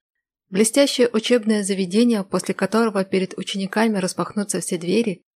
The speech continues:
или одна большая пыточная камера? И угораздило же Риза туда попасть. Да ещё под видом Дюшки, который так глупо погиб. Или похищен. И что это за странный, удивительный мир, в котором очутилась Варя?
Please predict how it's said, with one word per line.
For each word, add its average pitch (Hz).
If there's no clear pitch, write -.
или 190
одна 185
большая 196
пыточная 214
камера? 175
И 214
угораздило 214
же 233
Риза 185
туда 180
попасть. -
Да 196
ещё 185
под 180
видом 190
Дюшки, 202
который 180
так 170
глупо 180
погиб. 180
Или 180
похищен. 202
И 262
что -
это 277
за 196
странный, 214
удивительный 202
мир, 233
в -
котором 208
очутилась 254
Варя? 180